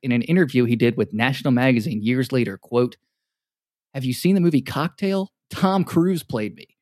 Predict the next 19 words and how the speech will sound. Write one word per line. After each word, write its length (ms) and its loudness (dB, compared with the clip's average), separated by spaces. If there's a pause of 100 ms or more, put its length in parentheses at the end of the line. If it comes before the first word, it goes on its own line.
(260)
Why 200 -2
do 80 6
girls 340 2
want 160 0
to 40 -2
date 220 -4
the 80 -10
bartender? 720 -6 (220)
To 80 -4
this 160 -2
day, 400 0 (380)
I'm 200 2
not 180 -2
sure 200 -6
that 120 -4
I 160 4
get 220 -4
it." 160 -6 (1400)
<laughs> 120 -18